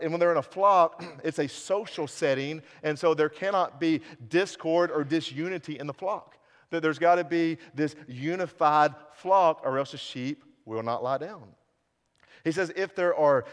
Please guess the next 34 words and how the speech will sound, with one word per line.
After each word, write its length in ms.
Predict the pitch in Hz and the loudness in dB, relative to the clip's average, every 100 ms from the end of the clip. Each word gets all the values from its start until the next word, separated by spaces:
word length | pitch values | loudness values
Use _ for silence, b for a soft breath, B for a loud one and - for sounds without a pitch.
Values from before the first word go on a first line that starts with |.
| - | -18
flies 640 | - 156 170 185 185 190 - B | -2 2 6 6 6 4 -2 B
or 140 | 127 123 | -4 -4
parasites 720 | - 196 190 170 175 170 - | -6 -4 -4 0 2 2 0
or 140 | 156 | -6
pests, 580 | 151 - 226 151 - - b b b _ | -6 -6 -4 -4 -8 -20 b b b _
the 140 | 135 135 | -10 -10
sheep 420 | - 170 131 - _ - | -10 -10 -10 -12 _ -10
will 260 | 123 135 | -4 -4
not 340 | 123 113 104 B B - | -4 -4 -4 B B -6
lie 260 | 117 107 | -2 -2
down. 400 | 98 98 87 85 87 _ b b b - | -4 -10 -14 -20 -20 _ b b b -4
And 120 | 147 | 2
lastly, 520 | 156 220 - 151 147 | 4 4 0 -4 -4
if, 100 | 147 | -4
if 160 | 151 143 | -6 -8
the 60 | |
sheep 320 | 135 214 185 | -10 -12 -4
does 200 | 156 165 | 0 0
not 280 | 160 156 - | 0 -2 -4
know 320 | 143 156 185 | -4 -2 -2
that 100 | 156 | -4
he's 180 | 143 165 | -6 -4
got 240 | 151 139 - | -2 -4 -4
plenty 260 | 165 170 | -10 -8
of 100 | 175 | -10
food 420 | - 151 113 101 - | -10 -10 -10 -10 -10
around 400 | 110 104 98 92 | -10 -8 -10 -12
him, 200 | 92 87 _ _ _ _ | -18 -20 _ _ _ _
a 100 | 110 | -14
sheep 420 | 104 - 123 101 - b _ | -14 -14 -14 -14 -18 b _
will 180 | 113 110 | -10 -10
not 260 | 104 95 - | -8 -12 -12
lie 200 | 95 92 | -12 -12
down. 300 | 95 85 | -16 -20